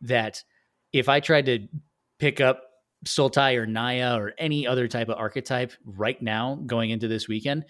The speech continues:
I guarantee you that I would not play it optimally.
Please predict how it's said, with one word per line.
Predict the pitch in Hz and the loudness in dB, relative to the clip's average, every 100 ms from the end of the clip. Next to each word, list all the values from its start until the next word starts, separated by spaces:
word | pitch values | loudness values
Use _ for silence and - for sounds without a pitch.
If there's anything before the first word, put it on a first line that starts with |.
| - - - | -16 -14 -4
I | 131 101 - _ | -4 -4 -16 _
guarantee | 208 214 185 151 - 127 | -6 -4 -4 -4 -6 -4
you | 101 92 - | -4 -8 -4
that | 120 110 | -4 -2
I | 117 | -2
would | 107 98 | -4 -4
not | 101 127 - | -4 -4 0
play | 165 | 2
it | 139 | 2
optimally. | 107 - 104 95 95 | -2 -4 -8 -8 -10